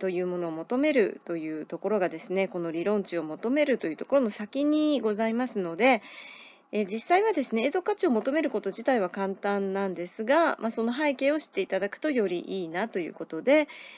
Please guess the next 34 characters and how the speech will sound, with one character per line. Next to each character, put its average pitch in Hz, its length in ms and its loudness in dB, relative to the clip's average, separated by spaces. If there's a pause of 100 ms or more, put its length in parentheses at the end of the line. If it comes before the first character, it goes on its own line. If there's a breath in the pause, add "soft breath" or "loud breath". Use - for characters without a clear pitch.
(120)
え 180 80 -8
ー、 - 180 -12
少 - 60 -8
し - 160 -10
ば 120 100 -6
か - 120 -10
り 254 200 -2
退 185 180 -6
屈 - 260 -16
な 170 360 -4
講 165 160 -6
義 160 160 -2
を 277 120 4
し-、 - 160 -4
い - 40 -20
た 180 120 -8
し - 140 -10
ま 220 140 -2
す。 - 300 -16 (3500 soft breath)
株 254 240 2
価 381 120 8
の 381 120 6
理 294 120 6
論 381 200 6
値 381 100 2
が 262 120 6
分 196 180 4
か 302 140 4
っ - 60 0
た 294 140 2
と 202 140 -2
こ 220 140 0
ろ 233 180 2
で、 208 500 4